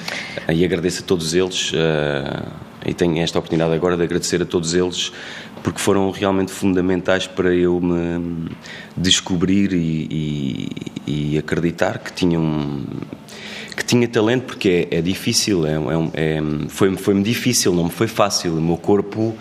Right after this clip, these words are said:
as facilidades do meu corpo não me facilitaram tudo, né? Porque há um lado mental que é extremamente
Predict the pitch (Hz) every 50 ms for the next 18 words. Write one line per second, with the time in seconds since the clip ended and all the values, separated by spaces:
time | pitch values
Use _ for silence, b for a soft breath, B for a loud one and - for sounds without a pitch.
0 | B B B B B B - - - 104 98 - 98 98 98 98 95 82 - -
1 | 85 90 90 87 90 - 104 104 - - 110 110 107 107 - 113 104 - - 107
2 | 104 - 107 104 104 113 113 107 - 107 101 98 85 80 78 82 82 80 - 92
3 | 95 95 98 104 110 104 101 110 110 113 117 113 120 117 120 120 127 123 B B
4 | B B B B B B - 117 - - 123 117 117 113 113 117 110 113 120